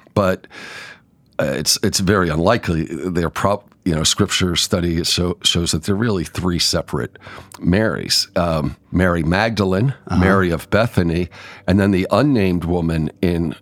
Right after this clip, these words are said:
Speaker 1: Luke chapter seven, who, remember, anointed Jesus's feet and, and dried them with her hair, um,
Speaker 2: Huh.
Speaker 1: the sinful woman. So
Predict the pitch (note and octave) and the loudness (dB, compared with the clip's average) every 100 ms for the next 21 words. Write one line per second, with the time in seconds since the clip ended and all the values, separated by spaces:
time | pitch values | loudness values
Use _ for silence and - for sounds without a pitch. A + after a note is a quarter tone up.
0 | _ F#2+ F#2+ - - G2 F2 - C#2+ - | _ 0 0 0 0 0 0 -4 -4 -2
1 | G#2+ G#2+ E2 D#2 - F2 E2+ D2 - - | 0 -2 -2 -4 -2 -2 -2 -6 -14 -20
2 | - - F2+ F2 F2 F#2 F2 - E2 E2 | -10 -2 0 2 0 0 -2 -2 -2 -2
3 | F2 E2+ E2 D2+ - - - F2+ E2 E2 | -2 -2 -4 -6 -14 -10 -4 -2 -2 -2
4 | - E2 D2+ - - - - - - - | -4 -4 -4 -6 -8 -14 -20 -20 -20 -20
5 | - - - A2 G2+ G2+ D#2+ D2+ D2 - | -20 -20 -2 0 2 0 -2 -4 -4 -6
6 | D#2+ D2+ F2 E2+ E2 D#2+ D2 D2 C#2+ A2+ | -6 -2 0 0 -2 -4 -4 -6 0 2
7 | G#2+ F#2+ - - _ - _ _ _ - | 2 -2 -8 -20 _ -20 _ _ _ -20
8 | - - - F#2+ F2+ E2+ E2 - E2 - | -18 -8 0 2 4 2 -2 -4 0 0
9 | A2 - F2 D#2+ D#2+ E2 - - - - | 0 0 0 0 -2 -4 -12 -18 -18 -20
10 | - - B2 A2+ A2 A2 | -6 0 2 2 0 -2